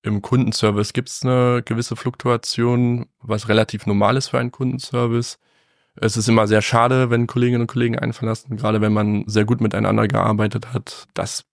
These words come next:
bleibt auf jeden Fall immer so in Gedanken.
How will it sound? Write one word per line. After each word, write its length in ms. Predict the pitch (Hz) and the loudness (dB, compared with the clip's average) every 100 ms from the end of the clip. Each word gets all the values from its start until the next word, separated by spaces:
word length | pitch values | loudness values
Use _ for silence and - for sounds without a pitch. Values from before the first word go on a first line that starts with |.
| _ _ | _ _
bleibt 240 | 104 107 | 0 0
auf 140 | 104 - | 0 -2
jeden 240 | 113 113 | 0 0
Fall 480 | 107 - 104 104 104 _ _ _ _ _ - | 0 0 0 0 -2 _ _ _ _ _ -4
immer 200 | 123 120 | 0 2
so 100 | 117 | 2
in 60 | 110 | 2
Gedanken. 560 | 104 107 107 110 110 | 2 2 2 0 -2